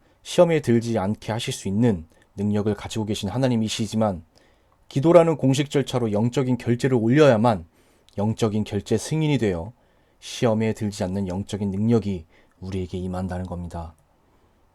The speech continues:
정리합니다. 회사 직원이 어떤 것들을 필요로 하는지 이미 알고 있는 사장이라 할지라도 공식적인 절차로 공문으로 결제 요청을 하지 않는 직원에게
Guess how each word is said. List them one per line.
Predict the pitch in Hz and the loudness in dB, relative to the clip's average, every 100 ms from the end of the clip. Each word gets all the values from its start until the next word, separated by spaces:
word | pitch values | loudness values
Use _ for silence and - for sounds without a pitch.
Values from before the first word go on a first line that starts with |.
| - | -10
정리합니다. | 98 95 92 87 85 78 _ _ _ _ - | -6 -4 -4 -6 -8 -12 _ _ _ _ -4
회사 | 131 139 | 2 4
직원이 | 131 123 120 | 4 4 4
어떤 | 113 104 127 | 2 2 2
것들을 | 123 120 - 113 101 78 _ _ | 2 0 -2 0 -2 -4 _ _
필요로 | - 139 135 123 | -6 0 2 2
하는지 | 110 92 87 80 - _ _ - | 2 -2 -8 -14 -16 _ _ -4
이미 | 120 147 160 156 | 0 2 2 2
알고 | - 120 127 151 | 2 2 4 2
있는 | 147 | 2
사장이라 | 139 143 139 131 | 0 2 2 4
할지라도 | 120 117 113 98 87 - _ _ _ - | 2 2 0 -2 -4 -12 _ _ _ -4
공식적인 | 117 113 117 - 107 107 | -2 -2 -2 -2 0 0
절차로 | - 107 - 110 | -2 -4 -2 -4
공문으로 | 101 110 113 113 107 | -4 -2 0 0 -2
결제 | - 107 - | -6 -8 -2
요청을 | 123 104 - 107 | -2 -2 -4 -6
하지 | 127 131 | -2 0
않는 | 117 110 | 0 0
직원에게 | - - 98 82 90 | -4 -4 -4 -6 -10